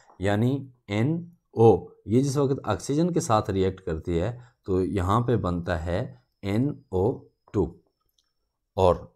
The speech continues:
दूसरा अगर इसके देखें सोर्सेज, कोल बर्निंग, अ, पावर प्लांट, गैसोलीन इंजन यानी डीजल वाले जो इंजन हैं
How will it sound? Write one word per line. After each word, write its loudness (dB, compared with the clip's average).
दूसरा 4
अगर 4
इसके -2
देखें -4
सोर्सेज, -4
कोल 2
बर्निंग, 2
अ, -2
पावर 6
प्लांट, -2
गैसोलीन 0
इंजन -2
यानी 2
डीजल 4
वाले 6
जो 0
इंजन -2
हैं -6